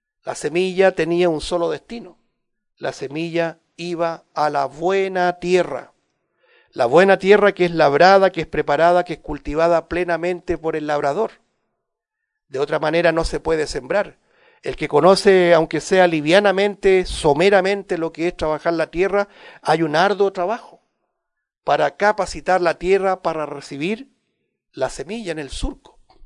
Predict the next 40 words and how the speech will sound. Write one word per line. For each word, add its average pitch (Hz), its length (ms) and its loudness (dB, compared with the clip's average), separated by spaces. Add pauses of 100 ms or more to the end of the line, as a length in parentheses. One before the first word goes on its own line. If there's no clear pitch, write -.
(360)
El - 100 -16
Señor 160 280 -2
usó 190 460 0 (540)
también 151 380 4
una 208 200 6
parábola, 190 560 4
un 175 160 -2
ejemplo, 196 500 -4
dijo, 185 320 -4 (260)
"El 165 220 -4
que 165 180 0
pone 226 380 8
la 190 140 4
mano 202 340 4
en 190 100 0
el 175 120 0
arado 196 540 4 (340)
y 143 120 -8
vuelve 185 380 2
su 165 180 -4
mira 175 220 0
hacia 165 160 -4
atrás, 170 480 -2 (920)
no 139 160 -6
es 135 140 -6
digno 143 300 -10
de 123 100 -10
mí". 175 260 -14 (1000)
Y 135 140 -10
eso 165 120 -2
tiene 165 180 0
una 165 140 0
connotación 165 800 -4 (340)
muy 165 320 0
importante 170 720 -4
que 156 80 -10
nosotros 147 440 -8
debemos 143 360 -6
siempre 156 580 -6
recordar. 139 600 -8